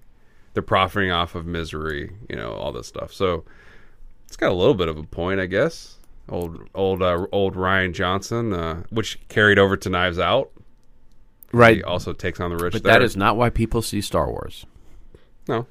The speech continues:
Speaker 1: you're right.
Speaker 2: Just like people don't need to see trade disputes.
Speaker 1: That's
Speaker 2: Which
Speaker 1: when
Speaker 2: was
Speaker 1: they, that's when they, um, meet old Don't, Don't Joy.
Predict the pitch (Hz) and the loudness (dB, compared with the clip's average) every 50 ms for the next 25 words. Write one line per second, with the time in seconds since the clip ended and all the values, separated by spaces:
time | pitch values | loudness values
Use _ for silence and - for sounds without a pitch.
0 | - - - - _ - - _ - - - - - - - 123 127 120 120 - | -16 -20 -20 -20 _ -20 -20 _ -20 -20 -20 -20 -16 -8 -4 -2 0 0 -2 -4
1 | - - 101 95 - 117 113 104 - - 113 104 113 110 110 107 110 107 107 95 | -4 -6 -6 -4 0 0 0 0 0 -4 -2 0 2 2 2 2 2 2 2 0
2 | 101 101 95 - 101 98 95 90 82 - - - 117 113 107 104 95 90 85 - | 0 -4 -4 -2 -2 -2 -2 -2 -4 -6 -6 0 4 4 4 4 2 -2 -6 -6
3 | - - 87 80 76 - - - - - - - - - - - - - - - | -4 -2 -2 -2 -2 -4 -10 -12 -14 -14 -14 -18 -18 -20 -20 -18 -16 -16 -14 -14
4 | - - - - 135 - - 147 127 120 117 110 110 107 - - 113 113 - 123 | -16 -12 -2 -2 -2 0 0 0 2 4 4 4 4 4 2 0 -2 -2 2 0
5 | 117 113 113 110 107 104 101 98 98 95 92 92 90 87 85 - - - 95 98 | 2 4 4 6 6 6 6 4 4 2 2 0 -4 -6 -8 -12 -14 -8 -4 -2
6 | 98 95 92 95 90 90 90 85 80 - 98 92 90 71 - - - - - 101 | -2 0 2 2 2 0 -2 -4 -4 -4 -4 -4 -4 -6 -10 -18 -18 -8 -6 -4
7 | 98 92 82 - 95 90 90 87 85 82 85 | -4 -4 -4 -4 -4 -2 -2 -2 -2 -4 -6